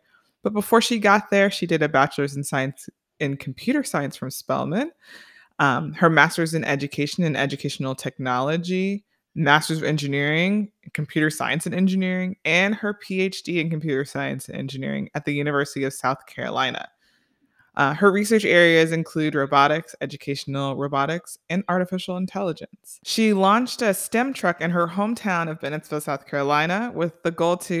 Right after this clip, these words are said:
expose, educate, and engage students and adults, um, providing equal access to stem activities.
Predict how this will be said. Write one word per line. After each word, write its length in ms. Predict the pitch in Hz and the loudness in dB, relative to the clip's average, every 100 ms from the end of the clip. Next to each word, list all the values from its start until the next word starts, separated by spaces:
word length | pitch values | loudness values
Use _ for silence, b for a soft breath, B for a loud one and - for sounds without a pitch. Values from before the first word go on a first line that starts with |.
| 156 | -2
expose, 560 | 151 - - 196 202 | -6 -8 -2 0 0
educate, 680 | - 165 165 - 165 151 147 | 0 -4 -6 -8 -4 -2 -2
and 120 | 143 | -4
engage 440 | 143 143 156 165 165 | -6 -4 -4 -4 -6
students 520 | - - 156 160 160 - | -12 -8 -4 -4 -4 -4
and 220 | 156 196 | -2 0
adults, 600 | 233 160 131 160 - - - B B B B | 0 -2 -2 -2 -6 -16 -18 B B B B
um, 380 | 147 135 135 156 | -6 -4 -6 -10
providing 440 | - 165 165 160 - | -6 2 4 2 -4
equal 280 | 160 180 | -6 -2
access 460 | - 151 - 147 143 | 0 0 0 -10 -8
to 100 | - | -8
stem 260 | 147 - 131 | -8 -8 -6
activities. 960 | 127 - 139 - - - 190 - - | -6 -8 -10 -10 -10 -12 -12 -14 -18